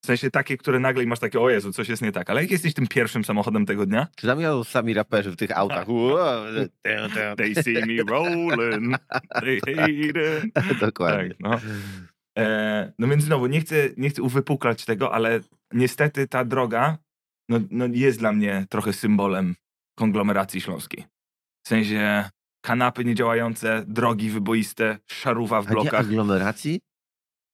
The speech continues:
Speaker 1: Nie, to jest konglomeracja. Mam rację?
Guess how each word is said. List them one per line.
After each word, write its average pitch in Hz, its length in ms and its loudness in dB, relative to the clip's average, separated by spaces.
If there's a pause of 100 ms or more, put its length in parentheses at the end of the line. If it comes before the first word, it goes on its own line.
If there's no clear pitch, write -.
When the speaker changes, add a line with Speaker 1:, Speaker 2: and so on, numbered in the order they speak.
(300)
Speaker 1:
Nie, 98 140 2
to 95 80 0
jest 101 100 0
konglomeracja. 95 720 2 (1160)
Mam 113 120 4
rację? 135 360 2